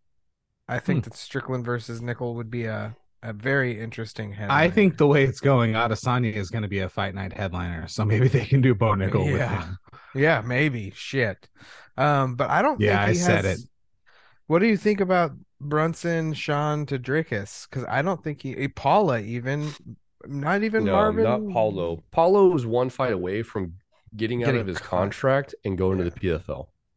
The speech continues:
Speaker 1: Yeah, he is.
Speaker 2: Where he will be the one eighty-five champ
Speaker 3: Yeah.
Speaker 2: indefinitely.
Speaker 3: And, and, and just,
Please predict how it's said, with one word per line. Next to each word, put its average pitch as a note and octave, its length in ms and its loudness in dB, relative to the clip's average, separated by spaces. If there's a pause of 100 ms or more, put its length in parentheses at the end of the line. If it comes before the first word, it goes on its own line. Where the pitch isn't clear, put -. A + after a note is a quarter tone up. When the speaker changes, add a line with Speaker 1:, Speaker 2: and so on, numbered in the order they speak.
(320)
Speaker 1:
Yeah, A#2+ 200 -2
he G2 160 -8
is. F#2+ 440 -12 (340)
Speaker 2:
Where C3 280 6
he C3+ 140 6
will C3 140 6
be B2 120 4
the A#2+ 120 4
one A2 180 2
eighty-five G2 520 -4
champ F2 360 -8 (280)
Speaker 3:
Yeah. F#3+ 140 6
Speaker 2:
indefinitely. F#2 640 -2
Speaker 3:
And, B2+ 240 2
and, B2+ 360 2
and C3+ 160 0
just, B2+ 280 -2